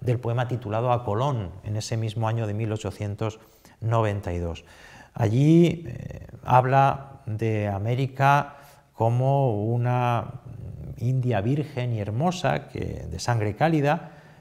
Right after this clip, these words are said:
que se había convertido a finales del siglo diecinueve en una histérica, dice, de convulsivos nervios y frente pálida, un continente deshecho por los duelos, los espantos y las guerras. Y llega a escribir versos como estos,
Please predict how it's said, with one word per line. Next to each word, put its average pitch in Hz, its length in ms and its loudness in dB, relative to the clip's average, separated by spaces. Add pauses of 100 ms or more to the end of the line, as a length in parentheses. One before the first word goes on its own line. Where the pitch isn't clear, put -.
que 160 100 2
se - 100 -2
había 131 200 4
convertido 127 440 -2
a 101 60 -2
finales 110 260 -4
del 101 100 -4
siglo 117 260 -2
diecinueve 120 520 0
en 110 80 -2
una 117 180 -2
histérica, 117 680 -4
dice, 104 340 -4
de 101 100 -4
convulsivos 110 640 -4
nervios 104 540 -6
y 107 120 -8
frente 113 420 -4
pálida, 104 560 -2 (280)
un 117 120 -4
continente 113 540 -2
deshecho 107 580 -4
por 110 120 -2
los 101 200 -2
duelos, 110 520 -2
los 101 160 -8
espantos 101 560 -10
y 107 80 -8
las 104 200 -6
guerras. 101 400 -2 (320)
Y 131 80 0
llega 170 520 4
a 117 160 2
escribir 120 420 0
versos 120 340 -4
como 110 320 -6
estos, - 460 -10